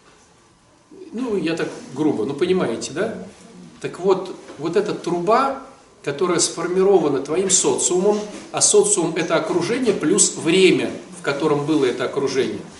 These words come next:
Потому что, живя в Советском Союзе девяностых годов, была формирована одна труба, а живя в Советском Союзе тридцатых годов,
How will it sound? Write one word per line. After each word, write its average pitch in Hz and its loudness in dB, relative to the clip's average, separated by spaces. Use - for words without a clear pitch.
Потому 151 -6
что, 151 2
живя 170 2
в - 2
Советском 160 0
Союзе 175 0
девяностых 175 0
годов, 151 4
была 160 2
формирована 156 2
одна 233 2
труба, 147 2
а 139 -2
живя 165 0
в 180 0
Советском 165 -2
Союзе 165 0
тридцатых 185 -2
годов, 147 4